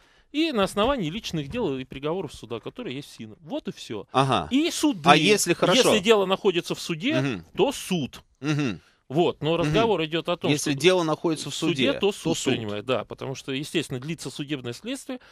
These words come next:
Speaker 1: А если
Speaker 2: Хорошо,
Speaker 1: дело
Speaker 2: хорошо. Получается, начальники фсинов у нас становятся практически всемогущими товарищами?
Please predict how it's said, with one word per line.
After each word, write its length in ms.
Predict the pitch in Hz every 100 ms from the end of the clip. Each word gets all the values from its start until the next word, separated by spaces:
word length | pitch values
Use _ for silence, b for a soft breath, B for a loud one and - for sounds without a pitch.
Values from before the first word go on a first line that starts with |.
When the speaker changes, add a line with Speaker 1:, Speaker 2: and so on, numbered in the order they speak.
| B
Speaker 1:
А 100 | -
если 220 | 220 -
Speaker 2:
Хорошо, 160 | 220 240
Speaker 1:
дело 240 | 208 113 -
Speaker 2:
хорошо. 500 | - 160 156 104 -
Получается, 680 | 151 170 - 180 117 - 101
начальники 600 | 120 135 196 208 180 170
фсинов 520 | - - 127 107 123
у 120 | - 131
нас 180 | 156
становятся 460 | - 156 160 147 139
практически 560 | - 139 - 151 - 139
всемогущими 680 | - 147 147 156 - 147 139
товарищами? 720 | 151 180 190 120 90 80